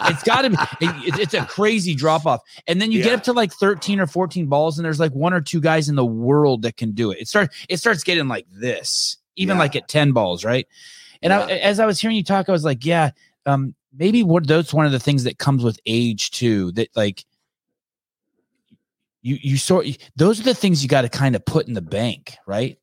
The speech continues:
Speaker 1: More jokes, more magic tricks, being able to juggle more balls, maybe speak a foreign language, just shit you can keep forever that will add to fulfillment.
Speaker 2: <clears throat> Well, and, and the thing about, like, for me, a big part of fulfillment now is, is, like,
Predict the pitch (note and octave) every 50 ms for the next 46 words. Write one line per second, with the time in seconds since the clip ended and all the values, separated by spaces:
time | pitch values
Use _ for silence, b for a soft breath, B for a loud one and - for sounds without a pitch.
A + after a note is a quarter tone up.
0 | _ G#2 A2+ B2+ C#3+ D3 C#3+ A#2 G#2 B2+ B2 A#2+ A#2+ B2 A2+ - - A2 A#2+ C3+
1 | C3+ B2+ B2 A#2 A#2 A#2 A2 G#2+ A2 G2+ - - A#2+ A2+ A2 G#2 - - A#2 A#2+
2 | B2 B2 B2 A#2 A2+ G2+ A2+ A2 G2 F2+ A2+ A2+ A2 A2 A2+ A2+ A2+ A2+ G#2+ G2
3 | G#2+ G#2 G#2 G#2 F#2+ A#2 A#2 A2+ A2 G#2+ G2+ - - - A#2 A2 - A2+ G#2+ -
4 | - A2+ A#2 A2+ A2 G#2 G#2 G#2 G#2+ G#2 G#2+ G#2 G2+ - B B B B B B
5 | - G#3 G3+ - - - F#3 - - C3 C3 - A#2+ A2 G2 - - G#2 F2 -
6 | - A2+ - - G2 A#2+ B2 A#2 A#2+ G#2+ G2 G#2+ G#2 F#2 G#2+ G#2+ - - G2 G#2
7 | G#2 G#2+ G#2+ G#2+ G#2 - - A2 G#2 G2+ F#2+ F2+ - _ _ _ _ _ _ _
8 | _ _ - - A2 G#2 - - C3+ D3 C#3+ G2 D#2+ - - - - - - -
9 | - - - - - - - A#2 C3+ D3+ E3 D#3 D3 D3 D3+ D#3 D#3 D3+ C#3+ -
10 | D3 D3+ D#3 D3+ C#3+ - - F3+ F3+ E3+ D3 A#2 C3+ C#3 C#3 C3+ - - - -
11 | - - - - - A2+ A2+ A2 F#2+ - - - A2 G#2+ A2 C3 C#3+ C3+ B2 G#2
12 | F#2 E2+ F#2 G#2+ F#2+ F2 - - A#2 G#2+ G2+ F2 - F#2 F2 - - G2+ G2 F#2+
13 | F2+ F#2+ G2 G#2 G#2+ G2+ F#2+ F2 E2+ - - - F#2 F#2+ F#2 F#2 F2+ - - -
14 | - - - G2 G2 F#2+ - - -